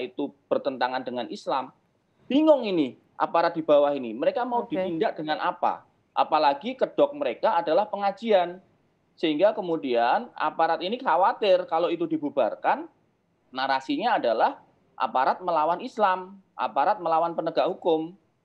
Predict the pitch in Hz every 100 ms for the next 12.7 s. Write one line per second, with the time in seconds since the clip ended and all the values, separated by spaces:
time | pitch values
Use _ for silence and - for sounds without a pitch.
0 | _ - 113 185 156 143 127 147 214 185
1 | 196 190 156 147 180 156 139 127 127 123
2 | 123 - 110 113 101 95 - 151 214 123
3 | 110 117 165 208 - _ _ _ 175 170
4 | 196 190 - 208 190 190 190 185 196 185
5 | 175 180 185 190 107 82 - 165 - 170
6 | 165 170 156 160 165 160 160 233 185 160
7 | 151 160 170 170 - 175 143 131 131 135
8 | 107 104 85 - _ 196 185 175 170 170
9 | 170 220 220 196 196 190 185 180 170 196
10 | 180 165 156 151 151 _ 196 170 139 131
11 | 104 131 - 139 143 - - 120 120 117
12 | 147 139 175 214 - 92 -